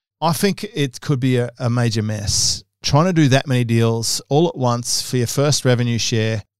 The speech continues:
with people who are disorganized and out of control would probably not be worth the effort.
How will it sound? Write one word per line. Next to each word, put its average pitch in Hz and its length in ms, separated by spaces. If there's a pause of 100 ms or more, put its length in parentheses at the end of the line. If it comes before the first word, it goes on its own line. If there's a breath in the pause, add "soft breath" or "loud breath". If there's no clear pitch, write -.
with 127 260
people 151 340
who 120 480
are 117 140
disorganized 117 760
and 120 80
out 107 120
of 104 80
control 104 600 (160)
would 131 200
probably 127 500
not 117 320
be 113 140
worth 104 240
the 110 100
effort. - 220